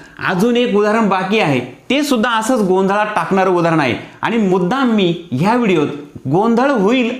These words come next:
अशी उदाहरणं समोर घेतली, परंतु ती खूप सोपी असतात हेही मला तुम्हाला समजावून द्यायचं होतं.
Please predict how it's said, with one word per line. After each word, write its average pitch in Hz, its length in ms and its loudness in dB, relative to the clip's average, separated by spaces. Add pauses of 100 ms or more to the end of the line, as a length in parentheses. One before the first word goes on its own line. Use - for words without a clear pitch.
अशी 196 260 -2
उदाहरणं 247 380 0
समोर 233 300 0
घेतली, 175 500 0 (240)
परंतु 208 360 0
ती 220 320 -2
खूप 208 220 -2
सोपी 180 360 0
असतात 143 340 -2 (360)
हेही 208 340 2
मला 208 200 0
तुम्हाला 190 300 0
समजावून 156 460 0
द्यायचं 131 260 0
होतं. 107 280 0